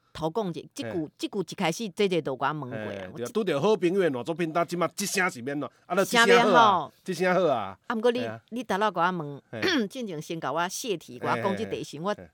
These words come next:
Speaker 1: 真正心肝有淡薄仔暗淡。
Speaker 2: <laughs> 暗淡。
Speaker 1: 乌云，一，一块，一、一、一、一，一，
Speaker 2: 乌云大过。
Speaker 1: 一片乌云。
Speaker 2: 嘿。
Speaker 1: 安尼，安尼吓，啊，大过安尼，
Speaker 2: 嘿。
Speaker 1: 安尼对遮，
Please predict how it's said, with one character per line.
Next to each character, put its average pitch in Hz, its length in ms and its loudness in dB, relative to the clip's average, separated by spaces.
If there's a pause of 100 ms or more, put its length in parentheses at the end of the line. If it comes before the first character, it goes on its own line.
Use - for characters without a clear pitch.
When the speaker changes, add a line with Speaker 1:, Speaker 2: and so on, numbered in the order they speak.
(100)
Speaker 1:
真 165 120 -12
正 196 160 -6
心 160 320 -12
肝 165 140 -6
有 156 60 -6
淡 117 180 -12
薄 135 140 -10
仔 - 100 -12
暗 143 300 -10
淡。 60 180 -10 (320)
Speaker 2:
<laughs> - 300 -4
暗 151 220 -4
淡。 104 200 -8 (320)
Speaker 1:
乌 165 440 -4
云， 143 180 -12 (420)
一， 196 120 -2
一 165 40 -6
块， - 60 -12 (260)
一、 170 60 -12
一、 165 180 -8
一、 170 220 -8
一， - 0 -
一， 165 200 -8 (380)
Speaker 2:
乌 151 300 4
云 190 80 -2
大 160 200 6
过。 120 80 0
Speaker 1:
一 135 40 0
片 202 320 8
乌 156 200 2
云。 170 140 -6
Speaker 2:
嘿。 101 340 -10 (220)
Speaker 1:
安 196 100 -8
尼， 185 120 -12
安 190 180 -10
尼 185 100 -10
吓， 165 220 -10
啊， 170 160 -4
大 185 340 0
过 156 220 -4
安 165 80 -6
尼， 127 60 -4
Speaker 2:
嘿。 123 80 -2
Speaker 1:
安 - 120 -2
尼 175 140 -4
对 196 80 -6
遮， 175 220 -4